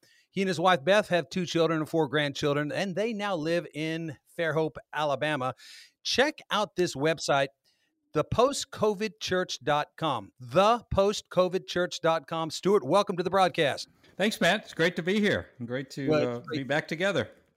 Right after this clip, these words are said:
Speaker 1: Yeah, it's so very good to have you with us. And let me just say, uh,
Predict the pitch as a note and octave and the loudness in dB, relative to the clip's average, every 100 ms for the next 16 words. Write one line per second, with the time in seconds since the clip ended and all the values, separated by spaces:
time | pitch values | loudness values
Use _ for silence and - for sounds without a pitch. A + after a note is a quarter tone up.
0 | _ _ C3+ D3 D3 C3+ - E3 C3 D3 | _ _ -4 0 2 2 0 -2 0 -2
1 | A#2+ D3+ C#3 B2 - - D#3+ D3 A#2 D#3 | 0 -2 -2 -6 -8 -2 0 2 -2 -6
2 | C#3 B2+ D#3+ - D#3+ C#3 A#2+ E3+ F3+ D#3 | -4 -2 -2 -2 -2 -2 -2 -4 -4 -4
3 | E3 - F3+ D3 C#3+ - - - _ D#3+ | -6 -2 0 0 -2 -12 -20 -20 _ 0
4 | C#3+ C#3 | 2 2